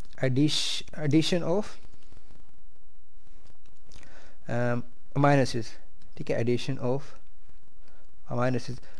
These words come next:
क्योंकि ट्रांसलोकेशन होगा so सारा प्रोसेस रिपीट होगा। ठीक है, और मतलब दोबारा आके कोई ए side पे, अ, transfer आरएनए bind करेगा, उसके respective amino acid, इस तरह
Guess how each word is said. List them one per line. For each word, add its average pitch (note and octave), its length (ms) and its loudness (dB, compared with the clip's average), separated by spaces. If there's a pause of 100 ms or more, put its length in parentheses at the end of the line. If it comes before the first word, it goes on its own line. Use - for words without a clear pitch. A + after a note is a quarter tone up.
(160)
क्योंकि C#3+ 180 4
ट्रांसलोकेशन D3+ 580 4
होगा D#3+ 240 6
so D3+ 300 2
सारा D#3+ 240 6
प्रोसेस D#3 380 4
रिपीट D3 360 4
होगा। A2+ 300 0 (560)
ठीक D3 120 -2
है, D#3 80 -2 (340)
और B2+ 280 2
मतलब C3+ 240 2
दोबारा C#3+ 580 4
आके C#3 220 4
कोई C#3+ 180 0
ए C#3+ 140 2
side C#3 240 0
पे, C#3 220 2
अ, B2+ 60 -2 (500)
transfer B2+ 280 0
आरएनए B2+ 220 2
bind A#2+ 260 0
करेगा, A#2+ 380 2
उसके A#2 260 0
respective B2 380 -2
amino A#2+ 240 -2
acid, A#2+ 180 -2
इस - 120 -2
तरह A#2+ 140 -2